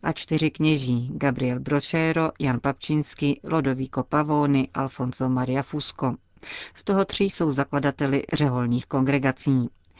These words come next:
Knězem byl rovněž francouzský mučedník Salomon Leclerc. Zakladatelkami kongregací byly také matka Teresa z Kalkaty a Švédka Elizabeth Hesselblad.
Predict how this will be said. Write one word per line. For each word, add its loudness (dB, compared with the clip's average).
Knězem 2
byl 4
rovněž 0
francouzský 0
mučedník 0
Salomon 2
Leclerc. 0
Zakladatelkami 0
kongregací 0
byly 0
také -2
matka 0
Teresa 0
z -8
Kalkaty -2
a -6
Švédka 0
Elizabeth 0
Hesselblad. 0